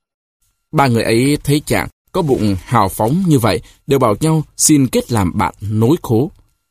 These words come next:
Dẫu hoạn nạn sinh tử cũng phải có nhau. Đêm hôm ấy, bốn người uống rượu với nhau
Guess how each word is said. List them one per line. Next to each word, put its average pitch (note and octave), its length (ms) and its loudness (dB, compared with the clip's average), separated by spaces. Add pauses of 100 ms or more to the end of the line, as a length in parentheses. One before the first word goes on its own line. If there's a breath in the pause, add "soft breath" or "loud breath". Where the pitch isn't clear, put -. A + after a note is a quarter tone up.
Dẫu F3 540 2
hoạn C#3 180 0
nạn A#2 280 -2
sinh F#3+ 260 0
tử G2 240 0 (100)
cũng - 140 -4
phải F#2+ 220 -2
có B2 120 -2
nhau. B2+ 320 0 (320)
Đêm C3 240 2
hôm A#2 200 0
ấy, C3 240 2 (220 soft breath)
bốn F#3 180 4
người C3 260 2
uống F3 180 0
rượu A2+ 240 0
với E3 140 0
nhau C3+ 260 2